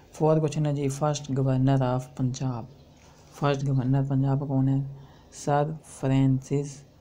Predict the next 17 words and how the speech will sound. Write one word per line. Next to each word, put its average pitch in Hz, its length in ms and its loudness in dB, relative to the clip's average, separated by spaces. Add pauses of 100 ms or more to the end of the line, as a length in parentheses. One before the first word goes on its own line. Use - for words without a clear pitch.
(460)
म्यूडी, 127 460 2 (640)
सर 151 400 -4 (160)
फ्रांसिस 143 680 -2
म्यूडी। 131 440 -2 (1200)
नेक्स्ट 156 280 2
है 151 40 4
जी 151 120 0
फाइव 143 300 0
क्वेश्चन, 139 280 0
एससीओ 135 720 0
established 135 800 -2
in 135 120 2 (1040)
फिफ्टीन 151 460 0
जून 135 360 4 (120)
टू 143 180 2
थाउजेंड 135 460 2 (240)
वन, 117 220 -2